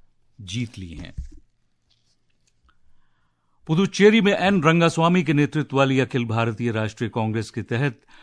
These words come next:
राष्ट्रीय लोकतांत्रिक गठबंधन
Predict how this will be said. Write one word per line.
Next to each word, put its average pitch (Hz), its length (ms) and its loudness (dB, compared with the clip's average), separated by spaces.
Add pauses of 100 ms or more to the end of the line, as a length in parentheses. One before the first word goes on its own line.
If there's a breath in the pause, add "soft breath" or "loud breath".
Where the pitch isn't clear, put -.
(280 soft breath)
राष्ट्रीय 139 680 0
लोकतांत्रिक 123 680 -2
गठबंधन 113 800 -2